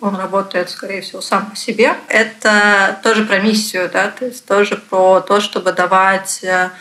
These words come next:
а, людям голос и просто помогать им, наверное, найти вот этот свой путь к читателю.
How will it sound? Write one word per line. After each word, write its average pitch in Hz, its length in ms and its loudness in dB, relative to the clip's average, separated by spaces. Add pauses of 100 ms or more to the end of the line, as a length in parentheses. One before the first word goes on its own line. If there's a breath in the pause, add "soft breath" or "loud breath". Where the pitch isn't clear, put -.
(360 loud breath)
а, 185 200 2
людям 190 320 2
голос 311 600 0
и 208 480 2 (400)
просто 202 600 0
помогать 196 640 0
им, 202 200 0
наверное, 190 480 0
найти 185 320 -8
вот 185 160 -10
этот 254 180 -2
свой 185 220 -8
путь 220 260 -2
к - 80 -14
читателю. 226 600 -2